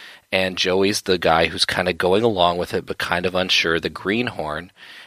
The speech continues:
And they're still doing something with medical stuff, but Ed's robbing graves because he's got to unearth skulls, because people will buy skulls,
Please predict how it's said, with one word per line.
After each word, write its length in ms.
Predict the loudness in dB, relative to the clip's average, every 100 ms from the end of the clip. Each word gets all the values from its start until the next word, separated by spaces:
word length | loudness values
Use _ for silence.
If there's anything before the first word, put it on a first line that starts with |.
| -8
And 120 | -6 -4
they're 80 |
still 340 | -2 0 0 0
doing 300 | 0 -2 0
something 360 | 0 0 -4
with 160 | -8 -8
medical 520 | -6 -2 -2 -2 -4
stuff, 400 | -4 -2 -6 -8
but 160 | -10 -8 -2
Ed's 400 | 0 0 -2 -4
robbing 480 | -2 0 2 0 -6
graves 480 | -2 2 2 0 -4
because 400 | -6 -6 -6 -6
he's 200 | -4 -2
got 200 | 0 2
to 120 | 0
unearth 480 | 0 -2 -4 -2 4
skulls, 640 | 4 4 2 4 2 0
because 340 | -2 -2 -2
people 340 | -4 -6 -6 -6
will 140 | -6
buy 220 | -2 -2
skulls, 720 | 2 0 2 2 2 2 0